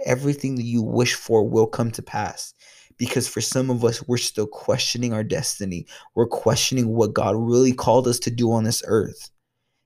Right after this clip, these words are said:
And it's so ironic that we usually take that destiny and we say, "Well, what's our purpose?" But your purpose is what you're doing.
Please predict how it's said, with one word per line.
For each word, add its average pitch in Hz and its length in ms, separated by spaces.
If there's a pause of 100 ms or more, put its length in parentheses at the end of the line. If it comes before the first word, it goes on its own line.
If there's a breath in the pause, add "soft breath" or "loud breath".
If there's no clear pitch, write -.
(200)
And 117 180 (140)
it's - 220
so - 260
ironic 120 600
that 87 200 (760)
we 123 200
usually 135 640 (240)
take - 380
that 113 300
destiny 110 600
and 113 120
we 107 80
say, 95 140
"Well, 101 320
what's 143 240
our 143 140
purpose?" - 720 (560 soft breath)
But 135 100
your 139 120
purpose 190 380
is 135 140
what 151 120
you're 170 120
doing. 135 480